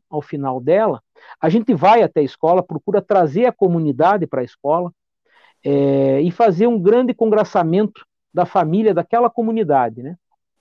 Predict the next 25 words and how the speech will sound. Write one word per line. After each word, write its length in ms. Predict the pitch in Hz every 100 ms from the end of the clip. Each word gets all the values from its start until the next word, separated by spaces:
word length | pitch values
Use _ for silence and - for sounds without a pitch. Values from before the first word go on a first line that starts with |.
| _ _
Então, 420 | 196 175 247 269 -
nesse 300 | 208 254 226
momento, 480 | 175 160 202 233
é 40 | 185
entregue 480 | 180 - 190 220 147
àquele 280 | - 160
aluno, 580 | 143 123 170 202 151 110
àquele 320 | - - 151
docente 840 | 139 123 131 - - 175 180 - 107 _ _ _
e 60 |
toda 220 | - 196
aquela 200 | 185 165
equipe 360 | 147 143 - - _ _ -
que 60 |
foi 160 | - 151
avaliada, 680 | 131 139 135 170 220 143 - _ _ _ _ _ _ _ _ _ _ -
um 100 | 220
mérito 440 | 214 247 233 226
estudantil 840 | 220 - 214 175 165 - 208 269 - _ _ _ _ -
que, 100 | 262
na 140 | 269
realidade, 500 | 294 262 196 175 202
é 40 | 233
uma 140 | 233
comenda. 580 | - 269 196 214 190